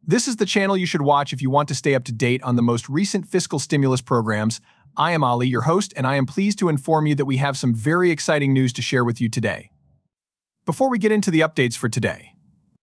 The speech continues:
however, make sure that you click the box that says subscribe and that you enable the notification bell so that you are never left out of any information regarding stimulus-related topics. During these trying times, we are here to keep you informed and to give you the power to make decisions.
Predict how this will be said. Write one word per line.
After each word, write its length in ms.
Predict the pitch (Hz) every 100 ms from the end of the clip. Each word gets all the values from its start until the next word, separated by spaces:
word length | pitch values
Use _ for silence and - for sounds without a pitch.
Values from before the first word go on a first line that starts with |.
| _ _ _ _ _ _ _ _ -
however, 520 | 220 240 262 143 123
make 200 | 151 220
sure 200 | - 269
that 100 | 214
you 160 | 165 139
click 240 | - 190
the 100 | -
box 360 | 127 123 127 -
that 120 | 117
says 300 | - 120 117
subscribe 600 | 123 107 - 135 98 - -
and 120 | 156
that 100 | 190
you 160 | 175
enable 300 | 170 180 214
the 80 | 165
notification 720 | 143 143 135 131 233 254 139
bell 200 | 113 92
so 140 | - 165
that 140 | 151
you 100 | 156
are 80 | 147
never 300 | 147 185 208
left 260 | 180 160 170
out 140 | 139
of 100 | 127 185
any 240 | 190 185
information 560 | 165 160 147 131 127 117
regarding 360 | 113 123 135
stimulus-related 840 | 131 202 165 117 - 120 107 101 107
topics. 520 | 90 - - - - _ _ _ _ _ _ _ -
During 240 | 208 294
these 200 | 226 190
trying 340 | - 185 196
times, 420 | 156 143 135 190 170
we 100 | 180
are 120 | 139
here 240 | - 220
to 100 | 233
keep 300 | 208 208 185
you 80 | 170
informed 540 | 143 123 131 117 151 -
and 140 | 147
to 80 | -
give 240 | - 165
you 80 | 160
the 100 | 139
power 320 | 113 131 131
to 140 | 123 127
make 180 | 113 107
decisions. 680 | 104 - - - - -